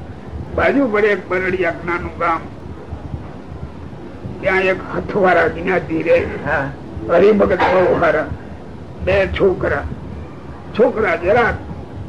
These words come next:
Speaker 1: હાવ બાપાના કયામાંય ખરા ને ન કયામાં એવા. એની પાસે મૂડી હશે કઈ કે પાંચસો રૂપિયા,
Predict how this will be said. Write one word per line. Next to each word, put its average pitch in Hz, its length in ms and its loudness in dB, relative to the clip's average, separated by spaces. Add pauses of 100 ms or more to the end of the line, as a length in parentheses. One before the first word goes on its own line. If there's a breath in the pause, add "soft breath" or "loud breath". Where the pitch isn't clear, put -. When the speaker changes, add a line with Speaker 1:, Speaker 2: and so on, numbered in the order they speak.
(200)
Speaker 1:
હાવ 214 280 2
બાપાના 190 520 0 (180)
કયામાંય 214 540 4
ખરા 247 320 4
ને 196 100 -2 (100)
ન 240 100 2
કયામાં 170 500 0
એવા. 196 320 0 (1120)
એની 226 280 6
પાસે 226 340 6
મૂડી 190 500 4
હશે - 220 4
કઈ - 280 -2 (1120)
કે 523 80 4
પાંચસો 208 640 -2
રૂપિયા, 156 320 0